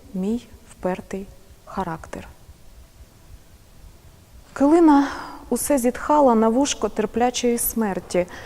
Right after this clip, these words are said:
Вже бабі було дев'яносто. Ой, матіночко ріднесенька, яка ж ти була голоднесенька, та з голоду й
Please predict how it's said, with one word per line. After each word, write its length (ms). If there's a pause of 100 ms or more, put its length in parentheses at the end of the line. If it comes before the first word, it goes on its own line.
(280)
Вже 440 (340)
бабі 440
було 460 (260)
дев'яносто. 920 (840)
Ой, 440 (640)
матіночко 760
ріднесенька, 840 (480)
яка 280
ж 140
ти 60
була 340
голоднесенька, 1000 (120)
та 300
з 100
голоду 540
й 140